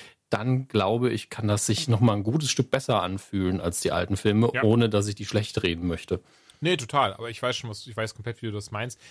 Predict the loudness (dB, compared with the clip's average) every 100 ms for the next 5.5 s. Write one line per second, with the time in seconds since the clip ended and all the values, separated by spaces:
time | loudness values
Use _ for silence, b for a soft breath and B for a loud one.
0 | B -18 2 2 2 -4 -4 -4 -4 -6
1 | -8 -6 -6 -6 -6 -6 -2 -2 -2 -8
2 | -8 -4 -4 -6 -8 -8 -8 -6 -6 -6
3 | -8 -10 -12 -10 -6 -6 -8 -12 _ _
4 | -8 -2 -2 -2 -8 -12 -10 -6 -2 -2
5 | -4 -10 -8 -10 -12